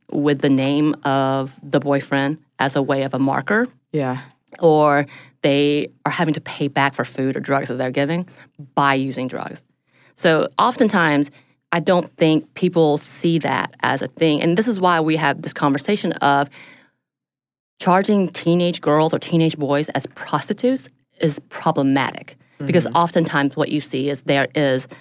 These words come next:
Speaker 1: for the lack of better terms, a pimp slash a perpetrator who is pushing this from behind, threatening her, telling her she's gonna be alone, all of these situations,
Speaker 2: Mm-hmm.
Speaker 1: because they are being forced to, but th-,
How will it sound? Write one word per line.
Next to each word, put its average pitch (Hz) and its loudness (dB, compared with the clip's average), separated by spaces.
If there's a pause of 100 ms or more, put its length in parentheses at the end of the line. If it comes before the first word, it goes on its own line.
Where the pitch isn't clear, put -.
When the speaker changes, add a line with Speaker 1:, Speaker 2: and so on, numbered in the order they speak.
(560)
Speaker 1:
for - -8
the - -8
lack 131 -6
of 143 -12
better 139 -6
terms, 208 -2 (240)
a - -4
pimp - -6 (240)
slash 127 0
a - -8
perpetrator - -4
who 131 -2
is 127 -2
pushing 135 -2
this 127 -2 (260)
from 131 0
behind, 135 -2
threatening 131 0
her, 127 0
telling 135 -4
her 135 -2
she's 143 -8
gonna 135 -2
be 135 -8
alone, 139 0 (300)
all 151 0
of 143 0
these 139 -4
situations, 147 -4 (180)
Speaker 2:
Mm-hmm. 120 -14 (180)
Speaker 1:
because 160 0 (920)
they 156 0
are 143 0
being 147 -2
forced 262 0
to, 156 0
but 147 -4
th-, - -8